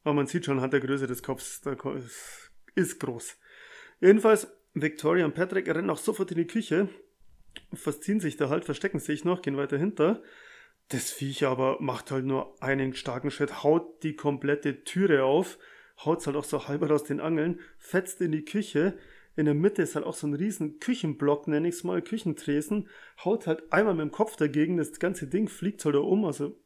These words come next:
die zerstört der Möbel halt wie nix. Und fetzt dann gleich mal ins Wohnzimmer, denn da ist ja frisches Blut. Und frisst Annie auf. Die liegt dann halt in einer riesen Blutlache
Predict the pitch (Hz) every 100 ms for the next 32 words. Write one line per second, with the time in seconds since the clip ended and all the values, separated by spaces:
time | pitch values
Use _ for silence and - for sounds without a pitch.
0 | _ _ 156 - 156 - 175 175 151 156
1 | 185 143 143 139 160 151 175 - - -
2 | _ - _ _ _ _ - - - -
3 | _ - 226 277 - - _ _ _ -
4 | 185 185 180 151 147 143 185 208 220 240
5 | - 139 123 131 165 156 _ _ - -
6 | - 160 180 185 190 220 - 226 196 -
7 | - _ _ _ _ _ _ - 185 190
8 | - 156 160 - 143 143 131 123 120 -
9 | _ _ _ _ - _ _ 165 160 180
10 | 156 135 151 147 147 143 143 143 135 165
11 | 170 151 151 151 151 160 156 139 135 151
12 | 151